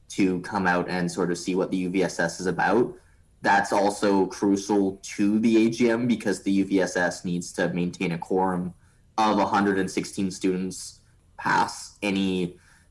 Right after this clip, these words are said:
any of their amendments or changes to the bylaws or to even pass their budget.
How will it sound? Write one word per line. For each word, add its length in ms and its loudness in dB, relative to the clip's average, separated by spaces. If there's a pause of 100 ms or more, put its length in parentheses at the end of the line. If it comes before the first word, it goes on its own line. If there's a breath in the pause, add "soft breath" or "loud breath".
(140 soft breath)
any 280 2
of 160 0
their 220 4
amendments 640 0
or 600 2
changes 460 -4
to 100 -12
the 80 -2
bylaws 580 2
or 480 0
to 140 0
even 320 -2
pass 300 0
their 120 -2
budget. 520 -4